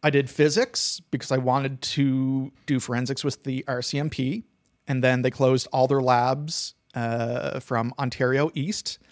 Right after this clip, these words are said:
And they were like, "You could try to get a job, but you're not gonna get it." I was like, "Okay, well, I guess I'm going back to school." I did geology, still didn't find a lot of jobs. And I was like, "I guess I'll do my master's."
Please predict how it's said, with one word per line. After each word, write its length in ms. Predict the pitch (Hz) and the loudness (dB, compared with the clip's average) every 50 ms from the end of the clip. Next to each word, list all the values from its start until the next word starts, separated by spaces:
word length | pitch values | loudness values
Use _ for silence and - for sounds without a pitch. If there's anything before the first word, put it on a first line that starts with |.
| _ _ _ - | _ _ _ -2
And 100 | 143 143 | 2 4
they 80 | 139 | 4
were 100 | 143 151 | 6 6
like, 200 | 143 131 127 - | 6 6 4 4
"You 100 | 247 359 392 | 0 -2 -2
could 300 | - - 302 440 466 - | 0 2 4 4 4 4
try 240 | - - 160 143 | 4 4 6 6
to 60 | 131 135 | 6 4
get 160 | 131 127 127 | 2 0 0
a 40 | 127 | 2
job, 280 | - 131 123 123 123 | 2 4 4 4 4
but 120 | 135 - - | 2 -4 -4
you're 80 | 131 | -2
not 200 | 131 135 135 - | 0 0 0 0
gonna 160 | - 117 107 | -4 -6 -4
get 240 | 110 139 139 120 127 | 0 2 2 2 2
it." 160 | 127 - - - | 0 -6 -6 -8
I 240 | _ _ _ _ - | _ _ _ _ -16
was 100 | 143 - | -14 -12
like, 120 | 123 - | -6 -4
"Okay, 280 | 151 196 190 - 131 143 | -4 -4 -2 -2 -2 -2
well, 320 | 143 127 131 139 135 123 - | 0 0 0 -2 -4 -6 -10
I 60 | 135 | -10
guess 160 | 123 131 127 - | -8 -6 -4 -4
I'm 80 | 131 | -2
going 180 | 135 143 131 123 | -2 0 0 2
back 180 | 135 135 - - | 2 0 0 -2
to 60 | 117 | -4
school." 460 | - - 170 151 117 127 156 190 - _ _ _ _ _ _ _ _ - | -2 0 2 2 4 4 2 0 -2 _ _ _ _ _ _ _ _ -6
I 80 | - 127 | -4 -2
did 140 | 123 123 | -2 -2
geology, 840 | 120 117 123 131 139 151 160 160 147 131 131 - 127 120 151 202 202 - _ _ _ _ _ _ _ _ _ _ _ _ _ _ _ _ _ | -2 0 2 6 8 8 8 8 6 2 0 -2 -2 -2 -2 -4 -6 -8 _ _ _ _ _ _ _ _ _ _ _ _ _ _ _ _ _
still 380 | - - - - - 190 196 196 | -8 -8 -2 2 6 6 6 6
didn't 240 | 175 185 160 147 127 | 6 4 2 2 2
find 220 | - 131 131 131 | 2 4 2 4
a 40 | 139 | 2
lot 200 | 131 127 120 131 131 | 2 0 0 0 -2
of 60 | 127 | -2
jobs. 380 | - 135 110 117 131 147 147 | 0 0 2 2 2 2 0
And 40 | 175 | 0
I 20 | 156 | -4
was 80 | 135 | -4
like, 120 | 147 131 127 | -4 -6 -6
"I 60 | 127 | -8
guess 300 | 131 - 180 214 - - | -4 -2 -2 0 0 2
I'll 180 | 220 175 143 131 - _ - | 0 0 0 -4 -8 _ -2
do 120 | 185 202 | 0 2
my 160 | 196 147 123 | 2 2 2
master's." 960 | 117 117 127 160 214 247 240 - - - 110 107 123 147 185 190 - - - | 0 0 0 2 2 2 0 0 -2 -6 -6 -4 -4 -2 -2 -2 -2 -4 -6